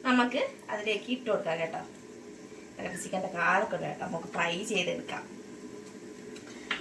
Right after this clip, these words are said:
എണ്ണ നന്നായിട്ട് ചൂടാവട്ടെ. ചൂടായി നോക്കാം, ചൂടായി വരുന്നതേ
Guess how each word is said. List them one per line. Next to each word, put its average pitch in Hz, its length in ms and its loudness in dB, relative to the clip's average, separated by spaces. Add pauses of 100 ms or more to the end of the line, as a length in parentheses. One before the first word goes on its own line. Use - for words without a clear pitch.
(120)
എണ്ണ 233 140 8 (100)
നന്നായിട്ട് 202 380 10
ചൂടാവട്ടെ. 190 560 10 (800)
ചൂടായി - 400 -4
നോക്കാം, - 240 -4 (3000)
ചൂടായി 214 380 10
വരുന്നതേ 190 420 8